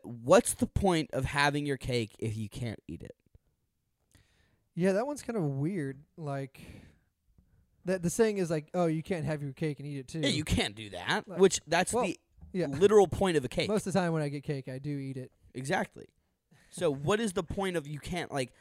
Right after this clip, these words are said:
Speaker 1: it's like, what, like, when would you actually use that? It's like, um, I mean, it's like you can't get everything you want, kind of, is what people use
Speaker 2: I
Speaker 1: it
Speaker 2: mean,
Speaker 1: for.
Speaker 2: yeah, I guess that's, like,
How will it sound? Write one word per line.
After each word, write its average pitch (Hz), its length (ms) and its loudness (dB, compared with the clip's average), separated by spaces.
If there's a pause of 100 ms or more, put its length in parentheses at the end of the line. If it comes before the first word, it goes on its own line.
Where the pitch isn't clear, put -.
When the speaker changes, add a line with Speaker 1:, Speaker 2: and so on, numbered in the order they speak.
(320)
Speaker 1:
it's 180 200 0
like, 175 220 -2
what, 156 300 -4
like, 165 260 0
when 196 240 2
would 254 140 0
you 202 100 2
actually 180 400 2
use 180 200 0
that? 160 140 2
It's 117 160 -2
like, 131 340 0
um, 139 720 4 (640)
I 185 40 10
mean, 226 100 12
it's 220 100 8
like 220 100 8
you 185 80 6
can't 151 380 0
get 151 180 4
everything 143 340 2
you 120 120 0
want, 123 300 2
kind 196 220 -2
of, 208 80 2
is 196 140 0
what 196 180 0
people 196 240 2
use 202 140 0
Speaker 2:
I 202 40 0
Speaker 1:
it - 40 -2
Speaker 2:
mean, 285 60 -4
Speaker 1:
for. 208 200 2
Speaker 2:
yeah, 240 200 -2
I 214 80 -2
guess 220 240 -4
that's, 220 200 -6
like, 185 180 -2